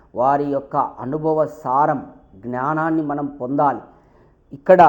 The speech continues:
ఈరోజు సత్యార్థ ప్రకాశంలో తృతీయ సముల్లాసంలో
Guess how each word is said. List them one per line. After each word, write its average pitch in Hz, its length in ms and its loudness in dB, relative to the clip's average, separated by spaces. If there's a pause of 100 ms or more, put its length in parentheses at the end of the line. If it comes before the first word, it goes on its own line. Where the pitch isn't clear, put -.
(640)
ఈరోజు 156 400 2 (300)
సత్యార్థ 160 480 -4 (100)
ప్రకాశంలో 143 680 0 (680)
తృతీయ 190 340 0 (160)
సముల్లాసంలో 147 800 2